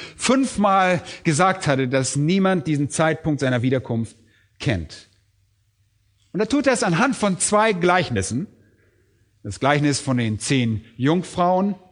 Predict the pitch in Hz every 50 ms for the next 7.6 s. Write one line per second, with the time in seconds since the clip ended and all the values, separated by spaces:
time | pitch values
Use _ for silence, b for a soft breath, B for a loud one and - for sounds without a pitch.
0 | _ _ _ _ _ _ _ _ _ _ _ _ _ _ _ _ _ _ _ -
1 | 101 95 95 92 92 90 87 - 123 117 107 107 - 113 117 110 - - 101 -
2 | - - - 160 165 180 185 180 - 120 107 104 - - 127 131 131 123 123 113
3 | - 123 113 110 107 98 - _ - - 127 120 131 143 165 147 156 147 139 135
4 | 123 113 110 101 - 131 123 123 120 107 113 107 104 b b b b b b -
5 | - - 143 131 - - 117 104 107 101 - 117 98 - - - 104 110 110 113
6 | - - 90 67 - - - - _ _ _ _ _ _ _ _ _ _ _ _
7 | _ _ - 139 165 185 190 190 180 180 170